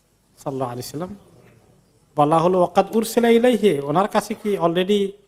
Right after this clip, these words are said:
নবুয়ত পৌঁছানো হয়েছে, তিনি নবুয়ত পেয়ে গেছেন? ক্বালা না'আম,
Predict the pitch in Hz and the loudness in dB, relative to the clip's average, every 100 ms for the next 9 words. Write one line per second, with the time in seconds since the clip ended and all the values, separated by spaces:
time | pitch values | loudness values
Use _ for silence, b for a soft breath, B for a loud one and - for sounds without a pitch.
0 | _ _ - 151 160 190 196 - - 170 | _ _ 2 2 4 2 0 -6 0 0
1 | 190 226 208 233 226 190 185 185 180 180 | 2 0 2 2 2 0 2 2 2 0
2 | 185 - 185 202 233 - 170 104 _ _ | -4 0 0 2 0 -2 -4 -6 _ _
3 | _ _ _ _ _ _ _ _ _ _ | _ _ _ _ _ _ _ _ _ _
4 | _ _ _ - 165 143 135 151 143 139 | _ _ _ 0 2 2 4 4 4 2